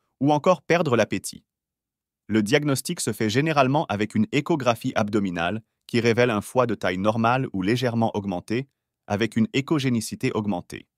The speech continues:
En termes de traitement, il n'existe pas de médicament spécifique contre la stéatose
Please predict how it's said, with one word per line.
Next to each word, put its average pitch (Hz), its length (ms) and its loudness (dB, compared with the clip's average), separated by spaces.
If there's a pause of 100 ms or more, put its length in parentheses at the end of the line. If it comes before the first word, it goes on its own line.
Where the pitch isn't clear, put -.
(220)
En 101 80 2
termes 143 240 6
de 110 80 6
traitement, 123 500 0 (400)
il 127 100 4
n'existe 160 380 2
pas 214 160 4
de 160 100 4
médicament 131 520 2
spécifique 160 760 -4
contre 131 260 0
la 107 100 4
stéatose 139 520 0